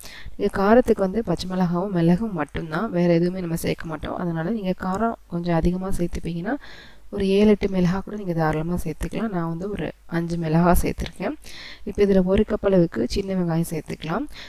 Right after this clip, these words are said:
கொஞ்சம் பொடிசா இருக்கிற வெங்காயம்னால நான் அப்படியே முழுசா சேர்த்துருக்கேன். ரொம்ப பெருசா இருக்கிற மாதிரி இருந்ததுன்னா அளவு, நீங்க லேசா அதை தட்டிட்டு போட்டுக்கோங்க. அப்பதான் உங்களுக்கு வதங்குறதுக்கு ரொம்ப டைம் எடுக்காது,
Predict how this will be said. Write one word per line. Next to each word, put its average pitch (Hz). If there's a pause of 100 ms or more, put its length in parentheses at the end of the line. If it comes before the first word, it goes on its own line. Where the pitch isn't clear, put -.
(140)
கொஞ்சம் 214
பொடிசா 226
இருக்கிற 233
வெங்காயம்னால 190
நான் 196
அப்படியே 190
முழுசா 185
சேர்த்துருக்கேன். 180 (200)
ரொம்ப 190
பெருசா 208
இருக்கிற 180
மாதிரி 170
இருந்ததுன்னா 165
அளவு, 170 (400)
நீங்க 185
லேசா 208
அதை 185 (100)
தட்டிட்டு 190
போட்டுக்கோங்க. 170
அப்பதான் 208
உங்களுக்கு 175
வதங்குறதுக்கு 180
ரொம்ப 175
டைம் 160
எடுக்காது, 160